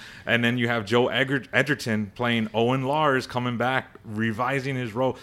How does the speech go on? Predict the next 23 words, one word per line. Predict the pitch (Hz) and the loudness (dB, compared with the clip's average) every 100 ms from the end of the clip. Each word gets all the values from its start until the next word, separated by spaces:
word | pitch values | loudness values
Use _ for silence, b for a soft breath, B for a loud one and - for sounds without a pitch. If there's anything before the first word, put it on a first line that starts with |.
| B | B
A | - | -6
huge | - - 170 185 - | -6 0 2 4 2
star. | - 135 120 104 | -2 2 2 2
After | 117 - | 0 0
that, | 151 151 | 2 2
he | 139 | 2
wasn't | 131 135 127 | 0 0 0
that | 117 98 | -2 0
big, | 123 123 | 0 2
but | 107 104 | 0 0
then | 107 | -2
you | 107 | 0
had | 107 95 | -2 -2
Warrior. | 117 127 113 101 92 - B B | 0 2 2 0 -2 -4 B B
You | 113 | -4
had | 117 117 | -2 -2
all | 85 120 | -2 -2
these | 123 113 | 0 0
shows. | - 131 120 101 | 2 4 4 2
You | 113 | -4
had | 104 110 98 | -2 -2 -2
The | 98 | -6
Thing, | 90 131 127 110 | -4 -2 0 0